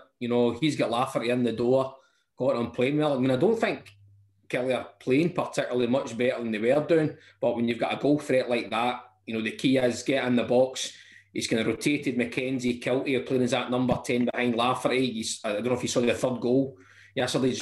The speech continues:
Again, Lafferty putting pressure on the goal. He makes a mistake, Kiltie's there to, um, to, to knock it in. So again, if, if the manager takes all the flack, as I tend to give managers on here, the managers must take the credit. So,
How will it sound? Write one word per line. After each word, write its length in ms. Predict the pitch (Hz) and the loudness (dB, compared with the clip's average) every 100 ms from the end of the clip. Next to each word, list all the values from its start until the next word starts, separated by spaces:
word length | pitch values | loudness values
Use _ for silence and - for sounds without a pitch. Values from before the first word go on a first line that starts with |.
| - | -6
Again, 380 | 113 131 127 131 | -4 -2 -2 0
Lafferty 320 | 120 120 - | -2 -2 -2
putting 240 | 135 120 | -2 -2
pressure 340 | 120 131 - 127 | 0 0 2 0
on 60 | |
the 80 | 117 | 0
goal. 240 | 110 117 123 | 0 2 4
He 60 | |
makes 260 | 123 131 - | 4 2 -2
a 60 | |
mistake, 520 | 117 113 - 120 120 - | -2 -2 -2 -2 -2 -4
Kiltie's 320 | 123 117 113 | -2 -2 -2
there 140 | 123 | -2
to, 920 | 113 113 - - - - 113 117 117 113 | -4 -8 -14 -20 -20 -10 -2 0 2 0
um, 260 | 107 107 - | -2 -8 -4
to, 200 | 127 - | -2 0
to 120 | 131 | 2
knock 280 | 123 120 - | 4 4 2
it 180 | 104 120 | 0 2
in. 200 | 147 - _ - - - | 0 -2 _ -20 -20 -2
So 180 | 143 | 2
again, 520 | 143 175 190 175 147 151 | 4 4 2 2 0 -2
if, 200 | - - - | -4 -4 -4
if 140 | - | 0
the 40 | |
manager 300 | 165 196 180 | 2 2 2
takes 320 | - 160 156 151 | 2 0 2 2
all 140 | 147 | 4
the 80 | 127 | 2
flack, 360 | - 131 156 | 0 0 0
as 80 | 123 | 0
I 140 | 139 135 | 0 0
tend 240 | 147 131 | -2 -4
to 60 | 113 | -2
give 200 | 139 147 | 0 2
managers 360 | 147 143 127 | 2 2 2
on 160 | 143 143 | 2 4
here, 260 | 143 139 | 4 4
the 80 | 120 | 2
managers 240 | 127 131 120 | 0 0 0
must 240 | 127 - | -2 -2
take 140 | 120 | -4
the 80 | 117 | -4
credit. 420 | - 123 135 147 | -4 -2 -2 -2
So, 380 | - 131 123 - | -2 0 -2 -4